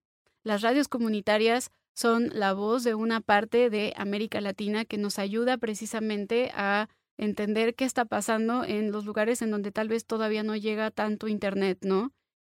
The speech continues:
Y, y creo que el podcast nos ayuda también a comprender muchos procesos. Y sí, es una fiesta podcastinación, pero también a veces tenemos que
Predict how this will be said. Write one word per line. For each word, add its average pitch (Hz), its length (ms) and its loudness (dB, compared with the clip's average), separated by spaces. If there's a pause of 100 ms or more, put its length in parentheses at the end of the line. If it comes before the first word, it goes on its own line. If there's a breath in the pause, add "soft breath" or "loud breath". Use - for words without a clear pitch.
(160)
Y, 202 560 -2
y 196 120 -6
creo 202 260 -2
que 240 100 -2
el 233 80 -2
podcast 220 520 -2
nos 208 180 -2
ayuda 214 400 0
también 202 540 -2
a 214 280 -2 (280)
comprender 214 560 -2
muchos 240 340 -2
procesos. 220 720 -2 (280)
Y 214 120 -2
sí, 294 120 4
es 262 120 0
una 247 180 0
fiesta 233 320 -2
podcastinación, 220 640 -4
pero 208 200 -4
también 208 320 -2
a 214 80 -2
veces 208 300 -6
tenemos 208 400 -6
que 202 340 -6